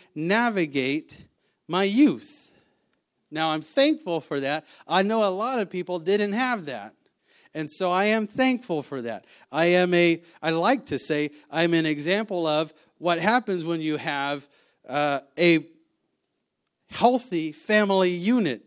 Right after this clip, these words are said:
at home. But so my mom,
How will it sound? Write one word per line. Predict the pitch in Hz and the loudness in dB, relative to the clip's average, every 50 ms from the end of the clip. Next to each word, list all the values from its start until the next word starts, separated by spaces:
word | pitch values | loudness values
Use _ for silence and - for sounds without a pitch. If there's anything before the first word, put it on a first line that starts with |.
| _ - | _ -4
at | 147 165 160 | -4 -4 -2
home. | 139 185 226 220 165 113 92 82 _ _ _ _ _ _ _ _ _ _ _ _ _ _ _ _ _ _ _ _ _ _ _ _ _ _ _ _ _ _ _ _ _ _ _ _ _ _ _ _ _ _ _ _ _ _ _ _ _ _ _ _ _ _ _ _ _ _ _ _ _ _ _ _ _ _ _ _ _ _ | 0 -2 -2 -2 -2 -6 -10 -18 _ _ _ _ _ _ _ _ _ _ _ _ _ _ _ _ _ _ _ _ _ _ _ _ _ _ _ _ _ _ _ _ _ _ _ _ _ _ _ _ _ _ _ _ _ _ _ _ _ _ _ _ _ _ _ _ _ _ _ _ _ _ _ _ _ _ _ _ _ _
But | - 175 | -4 -4
so | 165 - - 214 202 | -4 2 2 2 4
my | 196 208 220 247 254 | 4 4 2 4 4
mom, | 233 208 190 180 180 190 214 233 | 4 2 2 2 2 2 0 -2